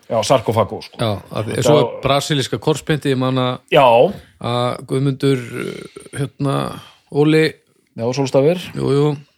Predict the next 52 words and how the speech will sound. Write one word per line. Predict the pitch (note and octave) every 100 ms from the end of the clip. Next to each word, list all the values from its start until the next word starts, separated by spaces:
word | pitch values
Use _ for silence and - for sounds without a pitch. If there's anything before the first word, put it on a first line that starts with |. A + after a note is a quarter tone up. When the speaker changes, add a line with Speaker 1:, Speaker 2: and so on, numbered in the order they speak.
| _ -
Speaker 2:
uh, | A#2+ A2 -
Speaker 1:
Fyrrum. | - C3 C3 D3+ G3 - -
Speaker 2:
fyrrum, | B2 A#2+ C#3+ F3 -
jú, | C#3+ C#3
jú, | D3+ E3+ -
hann | C3+ D3 - _ -
reif | C3+ C#3+ C#3+
á | - C#3+
mig | D3
nýtt | C#3
raskat | D3 - -
þegar | - D3
ég | C#3+
var | C#3+
eitthvað | D3+ C#3
að |
reyna | C#3+ C#3
að |
tjá | D3
mig | D3 D3
um | D3 C3+ _
brasilískt | C#3+ C#3 C#3+ C3 - - - - -
korsbeinti | D3+ - D#3 D3+
í | D3
einhverju | D3
þætti | D3+ C#3+ D3
fyrir | D3 C#3+
milljón | D3 D3+
árum | D3+ C#3 - _ - - -
og |
ég | C3+
er |
búin | A#2+ A2+
að | G#2+
gleyma | G#2
því | F#2+
aftur, | F#2 F2+
sko. | - F#2 _ -
Speaker 1:
<laughs> | F3+ F3 - D3+ -
Speaker 2:
En | - A#2
ef | A#2
ég |
man | A#2
rétt, | A2+ G#2+ A2
þá |
er | G#2+
það | A2 G#2+
eitthvað | G#2+
blóm | A2 A2+
í | G#2+
kringum | A2+ A2+
augun, | A#2 A#2